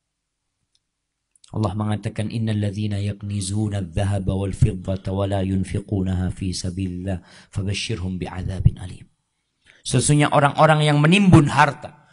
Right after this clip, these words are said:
menimbun emas dan perak, kemudian dia tidak menafkahkannya di jalan Allah, berikan kabar gembira kepada mereka dengan azab yang pedih nanti pada hari kiamat.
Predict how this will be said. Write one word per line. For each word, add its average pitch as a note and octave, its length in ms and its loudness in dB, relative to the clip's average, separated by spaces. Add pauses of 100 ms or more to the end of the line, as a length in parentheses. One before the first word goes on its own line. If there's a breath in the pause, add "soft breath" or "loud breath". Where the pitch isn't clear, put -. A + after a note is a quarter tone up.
(160 soft breath)
menimbun E3 480 4
emas E3 320 6
dan D#3+ 180 4
perak, E3+ 340 4
kemudian D#3+ 440 6
dia E3 120 4
tidak F3 280 0
menafkahkannya F3 840 2
di D#3 120 2
jalan E3+ 240 4
Allah, G#3 400 2 (240 loud breath)
berikan B2+ 360 -2
kabar A#2+ 280 -2
gembira A#2+ 320 -2
kepada G#2 320 -4
mereka G#2+ 240 -6
dengan G#2 320 -4
azab C3 400 2
yang F2+ 160 -8
pedih - 280 -6 (760)
nanti G#2 320 -2
pada F2 240 -12
hari F2 120 -14
kiamat. - 400 -18